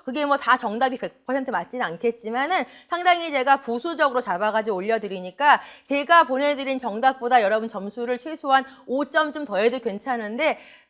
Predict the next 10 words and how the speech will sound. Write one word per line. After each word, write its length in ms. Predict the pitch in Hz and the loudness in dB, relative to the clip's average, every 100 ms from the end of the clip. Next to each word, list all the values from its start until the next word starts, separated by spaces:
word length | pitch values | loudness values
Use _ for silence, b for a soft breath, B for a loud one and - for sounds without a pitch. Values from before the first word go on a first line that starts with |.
| 311 | -2
그랬을 400 | 339 330 320 302 | -2 -2 -6 -4
때 140 | 302 | -2
내가 520 | 226 220 240 240 254 | -2 0 2 4 4
과거의 680 | 247 220 214 262 254 247 233 | 4 2 4 4 4 2 -2
그 400 | 233 202 202 220 | -4 -4 -2 -2
점수 680 | 214 190 202 247 233 226 214 208 | -2 -6 -6 -4 -2 -2 -4 -6
그 60 | |
분포도를 600 | 202 226 226 247 220 214 | -8 -8 -2 -2 0 0
봤을 440 | 202 165 - 185 185 | 0 -4 -6 -10 -2
때 200 | 285 | 0